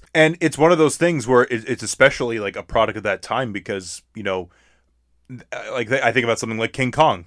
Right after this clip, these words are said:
I, I feel like I bring it up every week, but it, it's, it's relevant because you're going to this far off, this far off place. And I think about a story that, uh, Ray Harryhausen told where he tried, like, they mentioned, like, "Oh, it's the language of the Nias Islanders." And when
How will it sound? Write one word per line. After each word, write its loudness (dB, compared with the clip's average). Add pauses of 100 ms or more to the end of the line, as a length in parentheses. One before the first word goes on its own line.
(100)
I, -6
I -2
feel -2
like 0
I -2
bring -6
it 0
up -2
every -6
week, -4
but -4
it, -6
it's, -12
it's -10
relevant -2
because -8 (320)
you're -8
going 2
to -2
this -4
far 4
off, 2
this -12
far 2
off 0
place. 0 (200)
And 2
I 6
think 2
about 8
a 0
story 4
that, 0
uh, 2
Ray -2
Harryhausen -2
told -8
where -4 (280)
he -2
tried, 6
like, 2
they 4
mentioned, -2
like, -2
"Oh, 6
it's -4
the -6
language -2
of -6
the -6
Nias -4
Islanders." -4 (320)
And -8
when -6